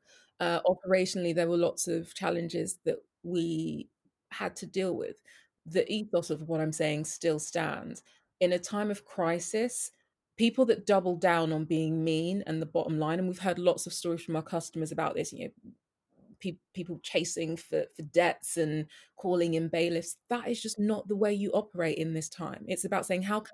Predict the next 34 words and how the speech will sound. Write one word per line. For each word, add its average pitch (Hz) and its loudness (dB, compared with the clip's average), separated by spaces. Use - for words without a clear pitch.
I 196 -4
help - -6
you? - -12
How 208 2
can 208 2
we 196 -2
help 196 0
someone 175 0
else? - -6
I-, - 0
if 196 -2
you've 208 -2
got 190 6
staff 196 2
on 190 -2
furlough, 202 4
you 180 0
know, 180 -4
what 208 6
is 208 6
it 208 2
that 180 0
we 190 -2
can 190 -2
do 202 -2
together? 170 0
Can 226 2
we 214 2
help 170 0
Hestia? 151 -2
Can 196 -2
we 220 2
get 220 2
some 202 -2